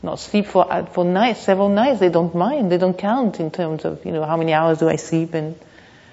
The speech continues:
you know, when they have faith, when they are uplifted, you know, when you go to Sri Lanka or India or Thailand, you know,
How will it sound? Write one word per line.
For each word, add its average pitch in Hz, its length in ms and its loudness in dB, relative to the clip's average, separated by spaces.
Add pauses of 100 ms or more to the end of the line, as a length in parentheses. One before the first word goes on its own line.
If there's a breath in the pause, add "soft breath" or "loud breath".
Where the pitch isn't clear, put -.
(460 soft breath)
you 190 100 -4
know, 175 120 0
when 185 160 0
they 180 80 0
have 170 200 -2
faith, 175 480 -2
when 160 140 -4
they 160 100 -4
are 156 240 -4
uplifted, 185 640 -6
you 190 80 -6
know, 175 140 -2
when 170 140 -2
you 165 140 -2
go 165 120 -2
to 165 120 -10
Sri - 200 -6
Lanka 160 300 -6
or 165 240 -4
India 165 420 -4
or 160 100 -6
Thailand, 175 480 -6
you 185 60 -4
know, 180 160 -6